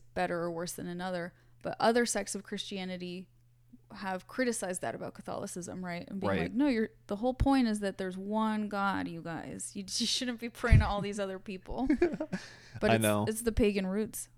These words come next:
Speaker 2: The pagan roots, absolutely. And, like, that was celebrated, that first All Saints' Day was celebrated in May, right?
Speaker 1: Mm-hmm.
Speaker 2: For the consecration of the Pantheon.
Speaker 1: Mm-hmm.
Speaker 2: And it would be a little over a hundred years later that Pope Gregory the third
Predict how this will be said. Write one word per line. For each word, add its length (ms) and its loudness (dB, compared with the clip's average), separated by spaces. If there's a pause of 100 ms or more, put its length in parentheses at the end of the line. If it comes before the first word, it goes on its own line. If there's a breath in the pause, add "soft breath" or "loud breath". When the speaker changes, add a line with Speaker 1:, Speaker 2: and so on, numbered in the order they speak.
(100)
Speaker 2:
The 100 -8
pagan 300 4
roots, 280 0
absolutely. 720 0 (540)
And, 480 6 (760 soft breath)
like, 220 4 (240)
that 260 10
was 140 6
celebrated, 920 6
that 200 2
first 340 2
All 160 0
Saints' 280 0
Day 100 0
was 140 0
celebrated 400 2
in 120 -2
May, 320 -4
right? 320 0
Speaker 1:
Mm-hmm. 280 8
Speaker 2:
For 180 4
the 80 4
consecration 760 0
of 120 0
the 80 -2
Pantheon. 640 4
Speaker 1:
Mm-hmm. 340 4
Speaker 2:
And 120 8
it 20 10
would 140 8
be 80 12
a 80 10
little 200 8
over 140 6
a 60 2
hundred 320 2
years 240 -2
later 480 8
that 260 8
Pope 300 8
Gregory 440 4
the 140 0
third 500 8